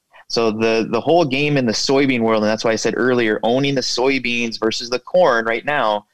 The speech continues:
seems like a better idea. So, um, when it comes around to the twenty-one, what can you do to protect out there? Uh, I'll look here quick. Uh, December twenty-one corn is trading four twelve,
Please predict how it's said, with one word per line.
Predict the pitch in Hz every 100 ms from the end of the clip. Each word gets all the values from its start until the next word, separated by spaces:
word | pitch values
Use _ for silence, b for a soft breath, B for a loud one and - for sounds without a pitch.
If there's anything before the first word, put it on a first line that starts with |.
| _ _ -
seems | 135 135 120
like | 117
a | 113 104
better | 104 101 98
idea. | 92 85 - _ _ _ _ _ -
So, | 101 98 95 B B 104
um, | 104 101 95 92 98 113
when |
it | 113 156
comes | 151 135
around | 135 131
to | 135 131 127
the | 113 -
twenty-one, | 139 127 120 131 131 127 B -
what | 131 131
can | 135 123
you |
do | 104 117 131 135 135
to | 123
protect | 113 - 120 120 120
out | 117
there? | 120 120 123 127 B B -
Uh, | 107 107 113 - _ -
I'll | 117 117
look | 123 -
here | 123 110 127
quick. | 120 - 117
Uh, | 117
December | 120 147 147 143
twenty-one | - 147 135 135 131
corn | 139 139 139 143
is | 120 -
trading | 131 127 117
four | - 120 117
twelve, | - 113 127 170 170